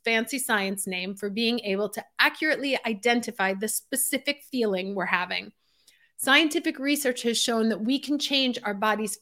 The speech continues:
physiological responses by changing how we identify our feelings. This makes emotional granularity a vital skill for well-being.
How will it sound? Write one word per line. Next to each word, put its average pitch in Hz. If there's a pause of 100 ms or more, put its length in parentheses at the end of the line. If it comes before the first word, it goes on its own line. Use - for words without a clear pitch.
physiological 233
responses 202
by 240
changing 285
how 190
we 202
identify 180
our 175
feelings. - (480)
This 254
makes 277
emotional 247
granularity 220
a 214
vital 247
skill 202
for 190
well-being. 196